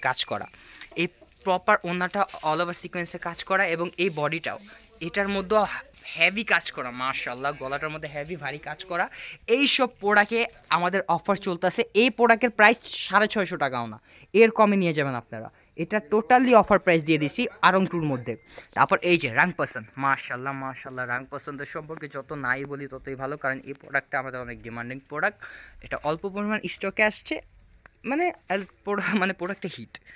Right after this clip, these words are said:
এটা সম্পর্কে নাই বলি, কারণ অর্গেঞ্জা ওড়না, অর্গেঞ্জার মধ্যে ভারী কাজ করা। এটা মাশাআল্লাহ, এটা অনেক সুন্দর এবং ওন-, ও,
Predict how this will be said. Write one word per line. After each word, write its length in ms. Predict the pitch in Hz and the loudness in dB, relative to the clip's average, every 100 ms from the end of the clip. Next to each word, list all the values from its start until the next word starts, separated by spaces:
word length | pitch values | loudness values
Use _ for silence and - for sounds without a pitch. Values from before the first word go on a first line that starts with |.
| - - - - | -18 -10 -10 -8
এটা 120 | 139 147 | -10 -10
সম্পর্কে 260 | 151 139 131 127 | -8 -8 -6 -6
নাই 120 | 139 143 | -6 -8
বলি, 140 | 165 - | -10 -8
কারণ 160 | 120 120 135 | -8 -6 -4
অর্গেঞ্জা 360 | 139 147 135 135 | -2 0 2 2
ওড়না, 200 | 127 151 - - - 143 | 2 2 0 -6 -2 2
অর্গেঞ্জার 420 | 175 196 190 185 175 | 4 4 4 4 4
মধ্যে 160 | 165 123 | 0 0
ভারী 180 | 127 143 - | -2 0 2
কাজ 100 | 139 - | 2 2
করা। 160 | 143 180 - - - _ - | 2 2 0 -14 -20 _ -8
এটা 120 | 160 175 147 | -2 0 0
মাশাআল্লাহ, 420 | 156 170 180 226 208 - _ _ _ _ _ - 175 | 0 2 4 4 2 -16 _ _ _ _ _ -8 0
এটা 120 | 196 190 | 0 0
অনেক 120 | 190 - | -4 -8
সুন্দর 260 | 165 170 226 180 | -8 -6 -4 -2
এবং 120 | 180 202 - 185 | 0 0 -2 -2
ওন-, 200 | 190 180 | 0 -2
ও, 20 | - | -6